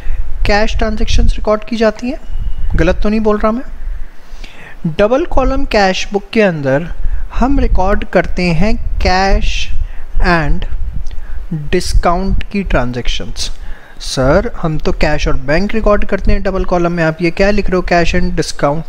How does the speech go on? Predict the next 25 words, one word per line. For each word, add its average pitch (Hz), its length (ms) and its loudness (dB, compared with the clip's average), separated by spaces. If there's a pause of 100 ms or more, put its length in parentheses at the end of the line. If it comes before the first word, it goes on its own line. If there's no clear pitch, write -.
(500)
Practically 247 560 -2
बेटा, 220 240 0
double 190 260 2
column 180 300 0
में 202 160 2
cash 156 340 0
and 165 160 -2
discount 147 440 -4
ही 202 100 4
आती 190 260 0
हैं, 196 160 0 (380)
but 185 100 2 (200)
आप 220 420 0
अपनी 185 260 4
theory 185 340 2
के 220 120 0
point 180 280 -2
of 180 120 0
view 156 140 0
से, 247 140 0
वो 233 120 -2
भी 240 120 -4
सिर्फ - 440 -4
class 190 380 -2
eleventh 165 260 0